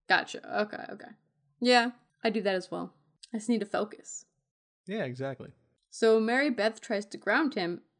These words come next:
Speaker 1: th-, telling him people are treating him weird because he's acting like a snob, not actually because he's blind. And, well, yeah, that does seem to be happening.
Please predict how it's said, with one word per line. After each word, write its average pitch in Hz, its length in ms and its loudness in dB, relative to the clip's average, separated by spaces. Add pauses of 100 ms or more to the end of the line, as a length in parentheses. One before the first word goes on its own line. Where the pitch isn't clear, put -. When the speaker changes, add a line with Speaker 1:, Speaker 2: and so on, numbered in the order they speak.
(600)
Speaker 1:
th-, - 200 -8
telling 208 300 4
him 190 280 -2 (220)
people 220 280 -4
are 214 60 2
treating 214 320 0
him 190 100 -2
weird 190 180 -4
because 202 220 -6
he's 196 140 -2
acting 190 260 2
like 180 140 -4
a 165 40 -4
snob, 208 520 4 (600)
not 226 140 2
actually 208 360 4
because 190 220 -6
he's - 140 -12
blind. 202 460 -4
And, 202 280 -2 (240)
well, 240 140 8
yeah, 269 220 6
that 185 240 -2
does 220 240 6
seem 240 140 2
to 226 40 -2
be 220 120 0
happening. 226 500 -2